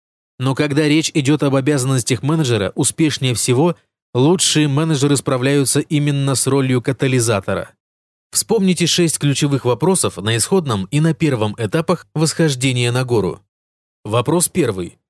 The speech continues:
Знаю ли я, что от меня ожидается на работе? Вопрос второй. Располагаю ли я материалами и оборудованием, которые необходимы мне для правильного выполнения моей работы? Вопрос третий.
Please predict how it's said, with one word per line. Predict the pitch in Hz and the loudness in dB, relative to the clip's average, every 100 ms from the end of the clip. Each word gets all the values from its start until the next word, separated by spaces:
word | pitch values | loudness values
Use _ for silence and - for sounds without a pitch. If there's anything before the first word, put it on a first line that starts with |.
| _ | _
Знаю | 127 110 127 120 | -4 -2 2 2
ли | 117 113 | 2 2
я, | 135 | 2
что | 170 - | 0 0
от | 123 | -2
меня | 127 120 139 | 0 0 0
ожидается | 139 131 107 107 120 | 0 2 2 2 0
на | 113 | 0
работе? | 127 139 123 - - _ _ _ _ _ | 0 0 -2 -6 -12 _ _ _ _ _
Вопрос | 107 107 110 117 | -2 0 2 0
второй. | - 143 156 120 87 _ _ _ _ | 0 -2 0 -2 -4 _ _ _ _
Располагаю | 110 120 - 135 135 151 139 | -2 -2 0 0 2 2 2
ли | 127 | 2
я | 143 | 2
материалами | 156 131 131 120 151 151 127 | 0 0 0 2 2 2 0
и | |
оборудованием, | 123 117 117 165 131 110 101 | 0 0 0 2 0 0 -2
которые | 110 117 143 135 | -2 0 2 2
необходимы | 127 - 120 135 151 | 0 0 0 0 0
мне | 120 123 156 - _ _ - | 2 0 -2 -8 _ _ -6
для | 120 127 | 0 0
правильного | 123 127 143 165 165 | 0 0 0 2 2
выполнения | 147 151 135 113 110 117 | 0 0 0 0 0 0
моей | 117 | 0
работы? | 113 127 139 - - _ _ _ _ _ - | 0 0 -2 -6 -14 _ _ _ _ _ -2
Вопрос | 113 120 135 | 0 2 0
третий. | - 151 120 - - | 0 0 -2 -4 -10